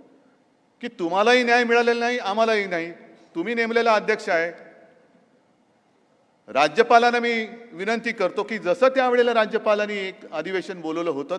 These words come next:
तसं पुन्हा बोलवा. आणि मिंद्यांना सांगतो, अध्यक्षांविरुद्ध अविश्वास ठरवा ना, मी तुम्हाला पाठिंबा देतो. आज जाहीर करतो पाठिंबा हाकला याला.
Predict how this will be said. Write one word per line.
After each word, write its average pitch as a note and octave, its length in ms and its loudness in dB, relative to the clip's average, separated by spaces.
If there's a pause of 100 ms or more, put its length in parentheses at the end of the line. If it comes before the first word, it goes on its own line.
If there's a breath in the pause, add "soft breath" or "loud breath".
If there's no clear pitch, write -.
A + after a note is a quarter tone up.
तसं G3 160 -8
पुन्हा F#3 340 -2
बोलवा. E3 420 -2 (1160)
आणि F3+ 160 -6
मिंद्यांना G3 480 2
सांगतो, G3 560 -4 (920)
अध्यक्षांविरुद्ध G#3 800 0
अविश्वास G#3 460 2 (100)
ठरवा G3 280 0
ना, G#3 200 0 (180)
मी F3 120 -6
तुम्हाला G3+ 260 2
पाठिंबा F3 400 2
देतो. D3 200 -2
आज G3 300 6
जाहीर G#3+ 200 6
करतो G#3+ 240 0
पाठिंबा G3+ 380 2
हाकला F3 260 2
याला. E3+ 260 6